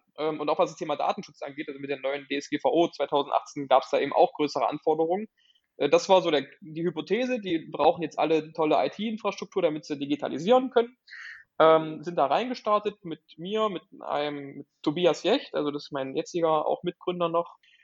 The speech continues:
und noch mit einer weiteren Person, die eigentlich den technischen Part übernehmen sollte, also wirklich die, die, die Infrastruktursachen. Weil I T ler bin ich jetzt selbst nicht. Und haben da voller Motivation angefangen und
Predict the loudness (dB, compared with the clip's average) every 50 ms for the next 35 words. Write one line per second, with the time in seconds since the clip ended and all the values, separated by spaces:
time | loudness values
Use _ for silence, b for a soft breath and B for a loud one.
0 | _ _ 0 2 2 2 0 0 0 0 0 2 2 2 4 4 6 8 8 8
1 | 6 6 2 0 -2 -2 0 0 0 2 2 0 0 0 0 0 0 0 -2 -2
2 | -2 -4 -4 -4 -8 0 2 2 2 2 0 -2 -4 -4 0 4 4 4 4 2
3 | 0 -2 -2 -2 -4 -4 -2 -2 -2 -2 -2 -2 -4 -6 -6 -8 -8 -10 -14 -14
4 | -12 -10 -10 -10 -10 -12 -10 -6 -2 -2 -2 2 4 4 2 2 0 -8 -8 -2
5 | 0 0 2 4 4 4 2 0 -6 -18 _ B B B B B _ 6 8 8
6 | 8 6 4 4 4 4 4 4 2 0 -6 -8 -8 -8 -8 -8 -10 -10 _ -8
7 | -8 -8 -10 -14 _ _ _ -20 -20 -20 _ _ -4 0 0 0 0 -2 -8 -16
8 | _ _ _ _ _ _ _ _ _ _ _ 0 2 2 2 0 -2 -6 -8 -10
9 | -12 -14 _ _ _ _ _ _ -6 -2 -2 0 2 2 2 2 2 2 2 2
10 | 2 2 0 -2 -2 -2 -2 -2 -2 -4 -6 -6 -4 -4 -4 -4 -4 -4 -4 -4
11 | -4 -6 -8 -8 -8 -8 -6 -6 -8 -8 -10